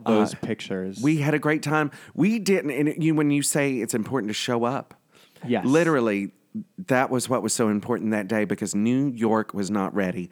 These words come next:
Speaker 2: for the crowds that came. And it was so, there were so many people. That march was going longer than anyone ever thought, and we were in holding for
Speaker 1: Wow.
Speaker 2: hours. And we
Speaker 1: Wow.
Speaker 2: ended up not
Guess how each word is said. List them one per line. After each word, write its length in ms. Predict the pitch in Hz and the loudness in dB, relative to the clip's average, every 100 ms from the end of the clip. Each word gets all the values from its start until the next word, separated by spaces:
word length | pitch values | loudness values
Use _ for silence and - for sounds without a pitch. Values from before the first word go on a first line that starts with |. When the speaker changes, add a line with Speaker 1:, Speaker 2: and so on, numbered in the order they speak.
| - - | -16 -12
Speaker 2:
for 120 | - | -2
the 100 | 101 | -2
crowds 400 | 98 110 101 92 | 0 2 2 0
that 160 | - 101 | -2 -4
came. 360 | - 87 80 85 - 131 - | -4 -4 -4 -8 -12 -18 -4
And 160 | 113 | -2
it 140 | 113 120 | 0 0
was 120 | 110 | 0
so, 640 | - - 143 139 147 160 165 - - | -2 0 2 4 4 2 -2 -8 0
there 80 | |
were 80 | 117 | 2
so 320 | 113 147 151 | 2 2 2
many 220 | 170 190 190 | 2 0 0
people. 640 | 185 208 143 101 85 - - - - - | 0 0 2 2 0 -6 -20 -20 -20 -2
That 300 | 117 127 156 | 2 2 4
march 360 | 135 139 156 135 | 4 4 2 -2
was 120 | 113 | 0
going 380 | 117 104 104 104 | 2 2 2 2
longer 720 | 110 123 139 156 151 160 165 | 4 4 4 2 2 2 2
than 200 | 139 117 | 2 2
anyone 360 | 113 139 156 | 2 2 2
ever 180 | 156 180 | 2 0
thought, 400 | 175 123 104 101 - 131 - | 2 2 2 0 -6 -12 -4
and 140 | 110 | 0
we 140 | 120 180 | 2 2
were 180 | 196 143 | 0 2
in 140 | 113 | 0
holding 760 | - 123 135 131 110 82 - - - - _ _ - - - | 0 0 2 0 -2 -6 -10 -14 -20 -20 _ _ -20 -20 -6
for 160 | 104 139 | 2 4
Speaker 1:
Wow. 340 | 135 127 139 117 | 6 4 2 4
Speaker 2:
hours. 680 | 123 123 120 92 64 104 | 4 4 4 0 0 -2
And 260 | 104 127 170 | 2 4 6
we 60 | 190 | 6
Speaker 1:
Wow. 160 | 135 | 6
Speaker 2:
ended 320 | 175 170 170 | 6 6 6
up 360 | 156 127 120 - | 4 4 0 -4
not 440 | 127 117 123 156 | 2 4 6 4